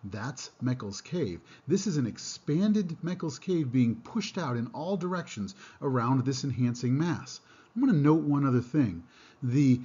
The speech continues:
cavernous segment of the internal carotid artery has been displaced anteriorly on the side of the lesion. See, that's more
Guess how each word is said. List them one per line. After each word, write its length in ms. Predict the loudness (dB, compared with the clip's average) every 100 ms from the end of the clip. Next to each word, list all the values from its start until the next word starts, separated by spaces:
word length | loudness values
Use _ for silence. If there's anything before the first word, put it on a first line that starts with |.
| -6
cavernous 500 | -12 -6 0 2 0
segment 480 | -2 -2 0 -2 -4 -4
of 400 | -2 -2 -4 0
the 280 | 2 4
internal 360 | 0 -2 -4 -6
carotid 320 | -6 -6 -4
artery 260 | 0 0 0
has 180 | 0 0
been 220 | -2 0
displaced 720 | -2 -4 -10 -4 -2 -4 -8 -4
anteriorly 1040 | -2 -2 -4 -6 -2 0 2 0 -4 -8 -12 -18 -14 -6
on 400 | -2 2 0 -2 -8
the 60 | -4
side 240 | 0 0
of 60 | 0
the 60 |
lesion. 340 | 0 0 -2 -6
See, 160 | -2
that's 180 | -2 0
more 160 | -2